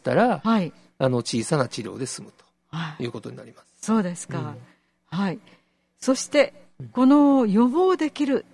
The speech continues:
Speaker 2: という今日はお話なんですけれども、
Speaker 1: うん。うん。うん。
Speaker 2: 予防の方法には、
Speaker 1: うん。うん。
Speaker 2: まあ、一次予防と二次予防があるということでしたが、
Speaker 1: うん。うん。うん。
Speaker 2: これどんな感じで考えたらよろしいんでしょう、
Speaker 1: うん。
Speaker 2: 私たちは。
Speaker 1: まず、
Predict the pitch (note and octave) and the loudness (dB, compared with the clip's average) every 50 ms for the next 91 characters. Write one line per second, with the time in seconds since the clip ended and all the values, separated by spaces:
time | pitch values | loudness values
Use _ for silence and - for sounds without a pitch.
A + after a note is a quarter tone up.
0 | _ - B3 A#3 A3 G#3 G3 F3+ - - G#3+ G#3 F3+ E3+ E3+ F3 F3+ F3 G3+ G#3+ | _ -2 0 0 0 0 -2 -2 -4 -4 -4 -2 -2 -4 -4 -6 -4 -2 -2 -2
1 | A3 G#3+ - - G#3 G3+ G3 F3+ E3+ F3 - - C#3 C#3+ C3 - - E3+ E3+ F#3+ | -2 -2 -2 -2 -2 -2 -2 -4 -6 -8 -8 -8 -6 -6 -6 -6 -4 -4 -2 -2
2 | G#3 F3+ D3+ - D3 A#2 - _ _ _ _ - B3 C4 C4+ C#4 F4 F4 F4 F4+ | -2 -2 -4 -8 -14 -18 -18 _ _ _ _ 2 4 4 4 4 0 -4 -2 -2
3 | E4+ E4+ E4+ D#4+ D#4+ D#4+ D#4 D#4 D4+ - - D4 C#4+ C#4+ C#4 B3+ B3 B3 B3 A#3 | -2 -2 -2 -4 -4 -4 -4 -4 -4 -4 -4 -2 0 2 4 4 4 4 4 2
4 | G#3+ G#3 F#3 E3 - - C3+ B2 G#3 B3+ A#3 F#3 E3+ - A#3+ A3 F#3 G#3+ A3 G#3 | 0 -2 -2 -4 -6 -8 -6 0 2 2 2 2 0 -4 -6 -6 -6 -6 -6 -6
5 | F#3 E3+ F3 D#3+ - D#3 D3 D3+ D#3+ D#3 C#3+ D#3 E3+ D#3 C#3+ D3 D3 B2+ B2 C#3+ | -6 -8 -8 -10 -8 -10 -8 -8 -8 -8 -8 -10 -10 -10 -8 -8 -8 -8 -8 -10
6 | C#3+ D#3 - - C3 - C3 B2 - C3+ A#2+ F3 F3 E3 D#3 - - E3 - E3+ | -10 -10 -10 -12 -12 -14 -16 -16 -14 -12 -12 -10 -10 -10 -12 -12 -14 -14 -12 -12
7 | E3 D3+ D#3 D#3 - - D3+ C#3+ D#3 D#3+ D#3 C#3 B2+ A#2 - - _ _ _ _ | -12 -12 -14 -16 -14 -16 -14 -12 -8 -8 -6 -6 -8 -10 -14 -20 _ _ _ _
8 | _ _ _ _ _ _ _ _ - F#4 D#4 G3 A3+ C4+ C#4 C#4 C4+ C4 B3+ B3 | _ _ _ _ _ _ _ _ -6 -4 -4 -2 0 2 2 4 4 6 4 4
9 | B3 A#3+ A#3 A3+ A3 - G#3+ A3 G#3 G3+ F3+ G3+ G3 - G3 - - F#3+ F#3 F3 | 4 2 2 0 -2 -2 -2 0 0 0 -2 -4 -6 -8 -8 -6 -4 -4 -4 -4
10 | F3 E3 - E3 D3+ D3+ D#3 D#3 D#3 E3 D#3 - E3+ D#3+ - - - D#3+ D3+ D3 | -6 -6 -8 -12 -14 -12 -12 -12 -12 -12 -10 -8 -8 -8 -8 -8 -10 -10 -12 -12
11 | - - F3 - F3+ - - - - F3 E3 - - D#3+ D#3+ - - _ _ _ | -12 -12 -10 -8 -8 -10 -10 -10 -12 -12 -12 -12 -14 -14 -14 -14 -14 _ _ _
12 | _ _ _ _ _ _ E3 F3+ G#3 A3+ G3+ F#3+ G3 G#3 G3 D#3+ A#2+ B2+ | _ _ _ _ _ _ -8 -6 -6 -6 -8 -8 -6 -4 -4 -4 -6 -8